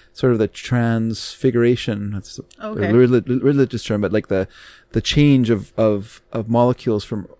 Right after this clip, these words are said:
Speaker 1: or atoms into, from one thing into another.
Speaker 2: Right.
Speaker 1: So, like, how things, like, how the g-, genetic structures are being rewritten and
Speaker 2: Yeah,
Speaker 1: stuff
Speaker 2: so
Speaker 1: like
Speaker 2: it's not
Speaker 1: that.
Speaker 2: about, it's not about destruction, it's about change.
Speaker 1: It's about change, exactly,
Speaker 2: Yeah.
Speaker 1: yeah, yeah. And that's, but, by the way, change can also feel destructive
Speaker 2: Yeah.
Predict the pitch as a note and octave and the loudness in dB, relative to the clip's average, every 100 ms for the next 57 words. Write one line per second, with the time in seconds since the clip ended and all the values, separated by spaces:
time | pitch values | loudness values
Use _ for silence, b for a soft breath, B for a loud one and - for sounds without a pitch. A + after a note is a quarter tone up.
0 | - A2+ B2+ C3+ A#2+ A2 G#2+ - A#2 A#2 | -4 0 2 4 2 0 -4 -4 -2 0
1 | A#2+ A2+ A#2+ G#2 A2 G#2+ - G3+ G3+ F3+ | 0 -2 0 0 0 0 -4 -8 -8 -8
2 | - - - A#2 A2 - _ _ _ - | -8 -10 0 4 2 0 _ _ _ -2
3 | C3 A#2 C#3 A#2 - A2 F#2 A#2+ G2+ - | 2 2 2 -2 -2 -4 0 -2 -2 -6
4 | _ A2 A#2+ G#2+ - C3 - A2+ G#2 G2+ | _ 0 0 0 -2 -4 -2 -2 0 0
5 | G2+ G2 - - G3+ F3 - G#3 B3 A#3+ | 0 0 0 -2 -4 -2 -2 -2 0 0
6 | G#3+ G#3 F#3 A3 A3 F#3 F#3 - - G3+ | 0 -4 -4 -6 -6 -6 -8 -12 -6 -6
7 | - - F#3+ C3+ F#3 F3 D3+ - D#3 G2+ | -6 -14 -14 -14 -12 -14 -12 -14 -14 -14
8 | F#3 - - B2+ C3+ B2+ G#2 G2 G2 A2+ | -16 -2 2 4 4 0 0 -2 -2 -2
9 | - G2 G2 G#2 G2 - G#2+ G#2+ F#2+ - | 0 -2 -2 -2 -2 -6 -4 -4 -6 -12
10 | b b b - A2+ A2+ - - - _ | b b b -6 -2 -2 -4 -12 -12 _
11 | _ _ - C3+ - _ B2+ - A#2+ A#2 | _ _ 0 0 -2 _ -2 2 4 2
12 | A2 C#3 B2+ - - - B2 A#2+ - A2 | 2 0 0 -2 -10 -2 0 0 0 0
13 | G#2 - G2+ G2+ G2 - - A#3 G3 | 0 -4 -6 -8 -10 -14 -8 -6 -6